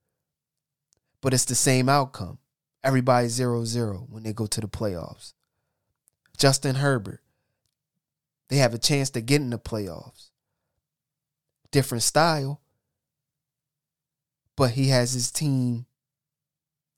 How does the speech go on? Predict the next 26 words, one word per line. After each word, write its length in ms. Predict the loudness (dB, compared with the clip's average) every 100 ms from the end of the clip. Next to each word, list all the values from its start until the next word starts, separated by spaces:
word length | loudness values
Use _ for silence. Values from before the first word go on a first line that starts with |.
| _
a 100 | -8
chance 420 | 0 2 2 0
to 80 | -2
get 140 | -2 -2
into 240 | -4 -6
the 80 | -6
playoffs. 600 | -4 -2 -2 -6 -14 -18 _ _ _ _ _ _ _ _ _ -2
Jalen 320 | 2 4 4
Hurts 460 | 2 0 0 -6 -10 _ _ _ _ _ _ _ _ _ _ _ _ _ _ _
got 180 | 0 2
his 140 | 0
team 280 | 0 0 0
into 200 | 0 -2
the 80 | -4
playoffs. 640 | 0 0 0 -4 -12 -20 -20 _ _ _ _ _ _ _ _ _ _ _ _ _ _ _ _ _ _
And 280 | 6 8 8
we 140 | 6
have 340 | 4 4 2 -2
three 600 | -8 -2 0 0 -2 -6 _
first 300 | -6 -4 -4
round 300 | -6 -8 -8
picks. 480 | -6 -8 -8 -14 -16 _ _ _ _ _ _ _ _
And 240 | 4 6 6
we 100 | 4
have 240 | 2 2
money 460 | 2 4 4 0